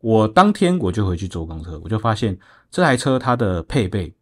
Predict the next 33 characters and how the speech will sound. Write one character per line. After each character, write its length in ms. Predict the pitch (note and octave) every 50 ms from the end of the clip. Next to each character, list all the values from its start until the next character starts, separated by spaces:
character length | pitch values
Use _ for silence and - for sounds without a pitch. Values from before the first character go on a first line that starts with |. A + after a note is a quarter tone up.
| _ _ _ _ _
它 100 | - F#3
虽 140 | F3 - F3
然 100 | C#3 A#2+
是 100 | - -
一 180 | - A#2 A2+ A#2+
二 100 | G#2+ F#2
五， 100 | D#2+ F#2 -
但 180 | - C#3 C3+ C3+
是 280 | B2 C#3+ B2+ G#2+ G2
它 240 | - - - C3+ D3
配 260 | C#3 - - C#3+ C3
备 200 | B2 B2+ A#2 A2
用 200 | A2 B2 A2+ G#2
的 80 | F2+ F2
是 320 | F2 - G#2 F#2+ F2+ E2
三 220 | F2 - - G#2 G2+
百 160 | G2 F2 D#2+
C 160 | - - F2
C 200 | D#2+ - - F#2
的 120 | E2+ F2 -
级 160 | - - E2+
距 260 | - - - G#2+ F2
的。 100 | - _ _ -
然 120 | A2+ A#2+
后 180 | D3 F3 F3+ F3 - _
我 180 | - B2+ A#2+ A#2
记 220 | - - A#3 G#3
得 200 | C#3+ B2+ A#2+ A#2+
在 160 | C3+ C3+ C3+
最 320 | B2+ - - E3+ D3 C3+ B2+
后 260 | A#2 - C#3+ C#3 C3+ -
一 100 | C#3+ C#3
年， 480 | C#3 C3 B2 G#2+ F#2 E2+ D#2+ D#2+ E2